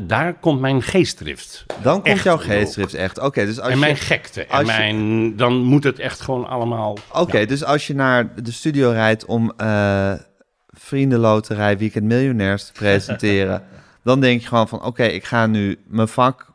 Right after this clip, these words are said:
Speaker 2: zo goed mogelijk
Speaker 1: Ja.
Speaker 2: uitoefenen en ik ga mezelf even lekker in de overdrive zetten, zodat de mensen niet in slaap vallen als ze
Speaker 1: Nou,
Speaker 2: zitten te
Speaker 1: eh,
Speaker 2: kijken."
Speaker 1: en hopen op goede kandidaten natuurlijk.
Speaker 2: Tuurlijk.
Speaker 1: Want dat is, eh, altijd het allerbelangrijkste, dat je iemand hebt die je gewoon, waar je iets mee hebt en waar je een soort,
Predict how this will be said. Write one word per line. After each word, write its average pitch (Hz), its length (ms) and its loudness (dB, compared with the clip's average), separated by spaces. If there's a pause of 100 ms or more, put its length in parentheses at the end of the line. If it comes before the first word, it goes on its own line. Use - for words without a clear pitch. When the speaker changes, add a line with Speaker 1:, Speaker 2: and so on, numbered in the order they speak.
(140)
Speaker 2:
zo - 180 -8
goed 123 200 0
mogelijk 107 340 2
Speaker 1:
Ja. - 60 0
Speaker 2:
uitoefenen 117 380 0
en 117 60 -4
ik 113 60 -16
ga 131 100 -2
mezelf 120 320 0
even 113 200 -4
lekker 131 280 0
in 110 80 -2
de 110 60 0
overdrive 147 640 0
zetten, 156 340 -2
zodat 135 200 -6
de 127 60 -6
mensen 127 300 0
niet 135 160 -2
in 107 80 -12
slaap 113 360 -4
vallen 160 260 -4
als - 100 -6
ze 185 60 2
Speaker 1:
Nou, 107 260 6
Speaker 2:
zitten 156 200 -2
te - 80 -10
Speaker 1:
eh, - 60 -14
Speaker 2:
kijken." 147 360 -4
Speaker 1:
en 123 180 0
hopen 90 440 0
op 82 140 -12
goede 85 240 -6
kandidaten 71 600 -6
natuurlijk. 117 420 -4
Speaker 2:
Tuurlijk. 120 380 4
Speaker 1:
Want - 20 -2 (260)
dat 107 80 -8
is, - 80 -
eh, - 40 -20
altijd 107 360 0
het 82 240 -8
allerbelangrijkste, 92 920 -4
dat - 100 -8
je - 100 -16
iemand 98 280 2
hebt 95 300 0
die 85 100 -14
je 76 80 -10
gewoon, 80 580 -4
waar 90 260 0
je 90 120 0
iets - 240 -8
mee 92 200 0
hebt 98 240 0
en 85 120 -2
waar 87 140 0
je 87 60 0
een 85 80 0
soort, - 440 -2